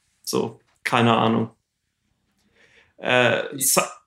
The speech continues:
Cypher Sounds hat das mal, hat das gut gesagt in einem der letzten Podcasts mit Rosenberg, dass das, was halt fehlt bei NAS im Moment, ist halt dieses Salaam Remi, äh,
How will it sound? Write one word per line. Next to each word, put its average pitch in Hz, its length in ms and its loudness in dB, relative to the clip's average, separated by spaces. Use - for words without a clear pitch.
Cypher 170 380 6
Sounds 180 420 6
hat 170 140 2
das 156 140 0
mal, 147 460 4
hat 151 140 -2
das - 160 -2
gut 151 180 0
gesagt 139 500 4
in 127 180 0
einem 123 280 4
der 123 120 6
letzten 123 380 0
Podcasts 123 520 -2
mit 117 160 -2
Rosenberg, 127 840 4
dass 117 280 0
das, - 200 2
was - 200 4
halt 123 160 4
fehlt 151 400 4
bei 135 140 4
NAS 123 680 2
im 131 120 2
Moment, 123 400 4
ist - 200 -4
halt 117 200 2
dieses 120 500 -2
Salaam 120 600 4
Remi, 120 580 4
äh, 110 560 0